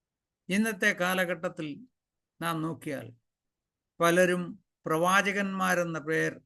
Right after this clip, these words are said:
എടുത്ത്, പലരും ഉപദേശകന്മാരെന്ന പേരെടുത്ത്, പലരും അഭിഷിക്തന്മാരെന്ന പേരെടുത്ത് വരുന്നുണ്ട്. കർത്താവ് പറയുന്നു, "എൻ്റെ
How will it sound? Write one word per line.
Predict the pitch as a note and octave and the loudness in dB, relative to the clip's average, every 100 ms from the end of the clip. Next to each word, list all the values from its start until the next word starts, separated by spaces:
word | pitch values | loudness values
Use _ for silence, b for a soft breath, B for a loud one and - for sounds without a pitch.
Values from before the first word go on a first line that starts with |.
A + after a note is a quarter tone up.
| D3 | -8
എടുത്ത്, | C#3 A#2+ A2 - _ _ _ _ _ _ _ _ _ | -8 -8 -14 -18 _ _ _ _ _ _ _ _ _
പലരും | F3 G3+ G#3 G#3+ G3+ E3 | 0 4 4 2 -2 -2
ഉപദേശകന്മാരെന്ന | G3 A3 A#3 - G#3 G#3 G#3 G3 F#3 F3 E3 D3+ | 2 4 4 2 -2 -2 -2 0 0 -2 -6 -4
പേരെടുത്ത്, | D#3+ C#3+ C#3+ A#2+ A2+ - _ _ _ _ _ _ _ _ _ _ _ _ _ _ _ - | -4 -4 -8 -12 -16 -20 _ _ _ _ _ _ _ _ _ _ _ _ _ _ _ 0
പലരും | F3+ G3+ G3 F#3 F3+ | 2 4 2 -2 -2
അഭിഷിക്തന്മാരെന്ന | D3+ F3+ F#3+ A#3 - A#3 A3 G#3 F#3+ F3+ E3 D3 | -2 0 0 -2 0 -2 0 2 2 2 -2 -4
പേരെടുത്ത് | D#3+ D3+ C#3+ A#2+ A#2+ A#2 _ _ _ _ _ _ _ _ _ _ _ _ _ - | -4 -4 -6 -10 -12 -16 _ _ _ _ _ _ _ _ _ _ _ _ _ -2
വരുന്നുണ്ട്. | E3 D#3+ D3 D3+ | 0 0 -2 -2
കർത്താവ് | F3+ G3+ G3 | 0 0 0
പറയുന്നു, | F#3+ F#3 F3+ | -2 -2 -4
"എൻ്റെ | F3+ | -4